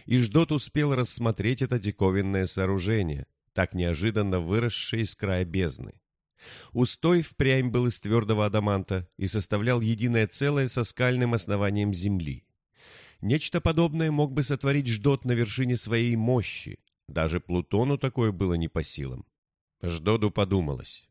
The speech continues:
уж не сам ли он воздвиг эти устои в какого-то рода сне, а потом забыл? Или на земле есть другая подобная ему душа,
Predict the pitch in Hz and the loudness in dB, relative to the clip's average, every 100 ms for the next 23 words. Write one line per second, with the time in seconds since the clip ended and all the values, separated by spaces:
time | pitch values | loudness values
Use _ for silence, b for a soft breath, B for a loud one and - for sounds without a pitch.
0 | - 92 - 117 - 127 147 147 143 135 | -6 -4 0 -2 2 0 2 0 0 0
1 | 131 95 123 123 127 123 - - 117 127 | -2 -2 -2 -2 0 -2 -2 0 2 2
2 | 131 123 - - 104 117 113 120 113 110 | 0 -6 -8 -4 2 2 2 2 2 2
3 | 113 - 107 110 76 - _ - 76 76 | 0 0 0 2 0 -4 _ -12 -8 -4
4 | - 85 82 73 82 104 120 _ _ _ | -2 -2 0 -2 0 -2 -2 _ _ _
5 | B B B B - 110 127 123 139 147 | B B B B -2 2 2 2 2 2
6 | 151 156 127 170 175 156 - 90 85 76 | 2 0 2 4 4 2 2 2 2 0
7 | 78 78 76 76 78 - 67 | 0 -2 -2 -4 -4 -4 -6